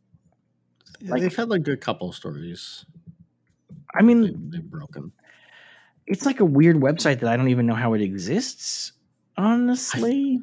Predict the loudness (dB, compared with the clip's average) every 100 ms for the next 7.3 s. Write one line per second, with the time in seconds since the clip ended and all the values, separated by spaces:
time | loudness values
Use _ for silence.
0 | -6 _ -14 -12 -6 -4 -4 -4 -8 -8
1 | -8 -10 -10 -6 -6 -6 -8 -8 -8 -4
2 | -2 -4 -4 -2 -2 -2 -6 -4 -6 -8
3 | -10 -2 0 0 2 2 4 2 0 0
4 | -2 -4 -4 -4 -2 -4 -6 -10 -8 -8
5 | -8 -10 0 4 4 2 2 4 4 4
6 | 2 0 2 2 4 2 0 -2 -2 -2
7 | -2 -4 -14